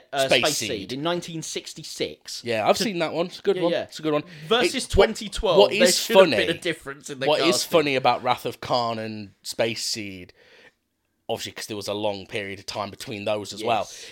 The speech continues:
Speaker 2: is Ricardo Montalban doesn't even look like the same person by the time Wrath of Khan comes along.
Speaker 1: No, but he is ripped.
Speaker 2: But yeah, Antonio Banderas is very good in, um, there's a film called The Skin I Live In.
Speaker 1: Right.
Speaker 2: Which I,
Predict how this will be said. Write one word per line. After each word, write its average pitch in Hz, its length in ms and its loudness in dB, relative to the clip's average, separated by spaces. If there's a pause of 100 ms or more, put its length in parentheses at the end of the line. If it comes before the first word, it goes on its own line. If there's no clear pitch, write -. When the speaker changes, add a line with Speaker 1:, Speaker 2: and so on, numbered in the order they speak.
(140)
Speaker 2:
is 120 440 0
Ricardo 143 420 6
Montalban 120 600 -2
doesn't 117 260 -4
even 110 220 -6
look 110 120 -8
like 104 160 -4
the 110 80 -8
same 104 260 -4
person 117 520 -2
by 120 160 -2
the 127 80 -6
time 143 320 -2
Wrath 143 180 -2
of 156 140 -2
Khan 156 240 2
comes 165 320 -2
along. 170 360 0
Speaker 1:
No, 143 260 -2
but 170 180 -8
he 214 140 -8
is 120 120 -10
ripped. 107 760 -16 (840)
Speaker 2:
But 135 180 0
yeah, 139 300 4
Antonio 151 420 -2
Banderas 156 460 0 (380)
is 117 180 -6
very 123 320 0
good 110 340 -6
in, 107 480 -10
um, 104 640 -4
there's 107 220 -14
a 101 60 -8
film 123 420 -8
called 107 560 -8
The 110 80 -12
Skin - 340 -8
I 117 140 -4
Live 113 240 -8
In. 170 280 -4 (440)
Speaker 1:
Right. 120 320 -10
Speaker 2:
Which 123 220 -4
I, 113 80 0